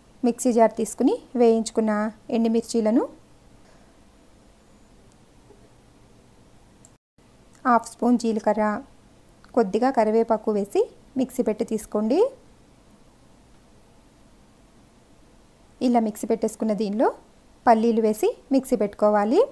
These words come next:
మెత్తగా కాకుండా కాస్త బరకగా మిక్సీ పెట్టి తీసుకోండి. మామిడికాయ ముక్కలు కూడా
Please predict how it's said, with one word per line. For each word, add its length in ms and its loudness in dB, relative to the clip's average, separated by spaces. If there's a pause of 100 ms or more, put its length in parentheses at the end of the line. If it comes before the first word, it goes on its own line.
(1080)
మెత్తగా 420 -2
కాకుండా 360 -2 (240)
కాస్త 300 -2
బరకగా 420 -2
మిక్సీ 260 -6
పెట్టి 220 -6
తీసుకోండి. 460 -2 (1600)
మామిడికాయ 480 0
ముక్కలు 320 -2
కూడా 140 2